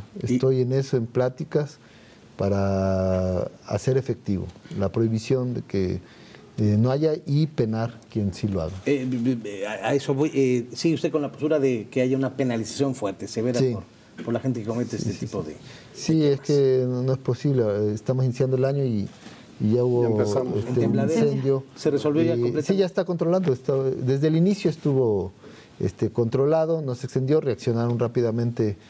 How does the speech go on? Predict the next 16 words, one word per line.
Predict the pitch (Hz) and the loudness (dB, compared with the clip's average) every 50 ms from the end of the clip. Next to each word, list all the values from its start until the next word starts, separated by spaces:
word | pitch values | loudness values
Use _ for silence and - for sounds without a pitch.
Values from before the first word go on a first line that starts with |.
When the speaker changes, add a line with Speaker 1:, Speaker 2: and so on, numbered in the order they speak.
| - - - - - - - | -20 -20 -20 -20 -10 -4 -2
Speaker 2:
nuestros, | 101 95 - - 107 107 104 101 98 - - | -2 -2 -2 0 0 2 2 2 0 -2 -4
este, | 98 - - - - - 101 101 98 98 98 98 98 98 98 95 95 - - - - - - - - - | -4 -4 -6 -8 -4 0 0 2 2 2 2 2 2 2 2 0 -2 -4 -8 -12 -18 -18 -14 -14 -12 -4
compañeros | - 113 104 - 113 110 117 127 135 139 135 131 127 113 123 - 113 | -2 -2 0 0 0 0 2 2 2 4 2 2 0 -2 -4 -6 -4
de | 101 95 98 98 - - - 101 - - - - - - - - - | -4 -2 -2 -2 -4 -6 -6 -8 -10 -14 -18 -20 -20 -20 -20 -4 -2
Protección | 110 107 104 120 104 - - 139 135 131 | -2 0 0 -2 -4 -2 -2 -2 -2 -2
Civil, | 127 - 139 131 143 156 160 165 165 160 160 165 - - - - | -2 -2 -2 0 2 2 2 2 2 0 -2 -4 -8 -14 -10 -4
coordinados | - 113 110 110 113 120 117 120 123 123 117 - | -2 0 2 2 2 2 2 2 2 2 0 -2
con | - - 104 101 98 | -6 -4 -2 -2 -2
los | 98 101 | -2 0
guardabosques | 101 104 98 101 104 107 127 135 139 135 - 120 113 - - - - - - - - - - - - - - | 0 0 0 0 0 2 2 0 0 0 -4 -8 -8 -8 -14 -20 -20 -20 -20 -20 -20 -20 -20 -20 -16 -4 0
de | 101 101 104 110 | 2 2 4 2
esa | 110 - 123 113 | 2 0 -2 -2
zona, | - 143 139 139 147 147 151 143 - - - - - - - - - - | 0 -2 0 0 -2 -4 -6 -8 -10 -16 -20 -20 -20 -20 -20 -16 -6 -2
eh, | 107 104 107 | 0 2 2
apoyados | 101 - - 117 117 120 120 120 120 117 110 - - - | 0 0 0 2 2 2 2 2 2 0 -2 -4 -10 -6
por, | - 110 104 101 101 | -2 0 0 2 0